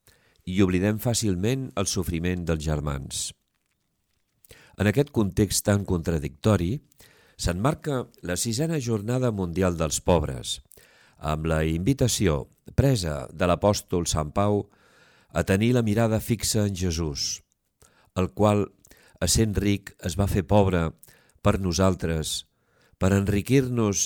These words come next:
amb la seva pobresa. En el seu missatge, el Sant Pare Francesc ens diu: Sabem que el problema no són els diners en si, perquè aquest forma part de la vida quotidiana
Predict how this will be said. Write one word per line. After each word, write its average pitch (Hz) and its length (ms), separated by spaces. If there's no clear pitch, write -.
amb 92 160
la 85 80
seva 95 560
pobresa. 71 640
En 104 80
el 101 80
seu 160 160
missatge, 98 640
el 95 160
Sant 147 240
Pare 117 380
Francesc 110 800
ens 85 240
diu: 71 240
Sabem 98 460
que 87 160
el 95 80
problema 101 640
no 110 220
són 139 240
els 90 240
diners 104 400
en 73 80
si, 90 380
perquè 87 300
aquest 101 260
forma 113 440
part 123 240
de 95 80
la 82 120
vida 98 260
quotidiana 82 800